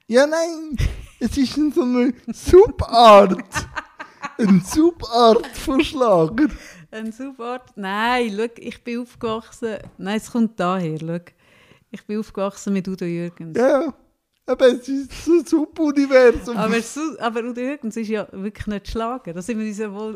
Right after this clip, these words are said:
Speaker 1: Was ist
Speaker 2: hoffentlich
Speaker 1: es
Speaker 2: schon
Speaker 1: denn?
Speaker 2: einig. Ja.
Speaker 1: Pop ist es ja auch nicht.
Speaker 2: Nein, Pop ist es auch nicht. Der Udo Jürgens ist ein Entertainer gewesen. Etwas, was es ja heute fast nicht mehr gibt. Er ist ein Enter-, er ist eher eigentlich so ein deutscher Fred Astaire gewesen.
Speaker 1: Ja,
Speaker 2: Also
Speaker 1: der
Speaker 2: eigentlich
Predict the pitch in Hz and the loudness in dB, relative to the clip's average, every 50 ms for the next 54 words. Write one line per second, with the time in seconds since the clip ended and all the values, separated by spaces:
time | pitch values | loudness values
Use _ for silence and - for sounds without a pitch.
0 | - - 240 440 403 - 339 339 - - 370 339 - - 440 427 359 190 180 175 | -10 -4 -2 -2 4 4 2 2 4 0 0 0 2 0 2 2 2 -2 -4 -12
1 | - _ - - - _ _ _ _ _ _ _ _ _ _ _ _ _ _ _ | -16 _ -20 -20 -20 _ _ _ _ _ _ _ _ _ _ _ _ _ _ _
2 | _ _ _ _ - - - - 175 180 180 185 202 208 196 208 220 233 226 226 | _ _ _ _ -20 -20 -20 -20 -18 -20 -18 -14 -12 -10 -8 -6 -4 0 0 2
3 | 226 226 226 226 220 269 269 220 226 220 214 214 214 202 185 220 - 202 196 196 | 2 4 4 6 6 8 8 8 8 8 8 6 6 4 2 2 4 4 4 6
4 | 196 220 240 269 285 277 269 226 175 160 160 156 156 165 165 175 196 _ _ - | 6 4 4 2 2 0 -2 -2 -2 -2 -2 -6 -8 -10 -10 -10 -12 _ _ -12
5 | 240 233 - 262 262 262 262 - 285 - - - _ - 220 226 226 240 254 269 | -12 -10 -8 -8 -8 -8 -8 -12 -14 -14 -14 -20 _ -10 -8 -6 -6 -6 -6 -6
6 | 277 285 302 330 330 320 _ _ _ _ _ _ _ _ 254 240 220 - 254 277 | -6 -6 -6 -6 -8 -12 _ _ _ _ _ _ _ _ -4 -4 -4 -6 -10 -10
7 | 285 294 320 311 - 294 - 277 - - 226 - - 233 226 226 - 220 - - | -8 -8 -8 -8 -8 -8 -8 -6 -8 -8 -8 -8 -6 -6 -6 -6 -6 -10 -8 -4
8 | 220 208 208 226 233 247 240 240 - - - - - 254 247 240 220 233 220 202 | -4 -2 -2 -2 -4 -6 -8 -8 -8 -8 -8 -8 -8 -8 -8 -8 -6 -6 -6 -6
9 | 233 - - - - 240 247 - - - 247 233 240 247 247 226 240 233 233 233 | -6 -10 -12 -8 -6 -6 -6 -6 -6 -6 -6 -4 -4 -4 -6 -6 -8 -10 -10 -12
10 | _ - - 226 214 214 214 - 214 196 - 208 202 202 202 - 196 196 - - | _ -12 -10 -10 -10 -10 -8 -10 -10 -10 -8 -8 -8 -8 -8 -10 -14 -12 -8 -6
11 | 226 233 294 285 - 220 - 240 277 285 359 359 359 277 - 240 247 277 302 339 | -6 -6 -6 -8 -8 -4 -4 -2 -2 -4 -6 -8 -8 -6 -4 -4 -4 -4 -6 -8
12 | 320 - - 294 - - - 269 254 240 - - 269 269 269 - - 294 269 - | -10 -10 -10 -12 -10 -8 -4 -4 -4 -4 -4 -6 -8 -8 -8 -12 -14 -14 -10 -6
13 | 254 254 247 - 233 220 - - - 226 220 226 240 226 - 175 160 165 170 175 | -6 -6 -6 -8 -10 -14 -14 -12 -10 -10 -8 -8 -10 -12 -10 -8 -6 -4 -4 -2
14 | - 214 208 214 226 | -2 -2 -4 -4 -2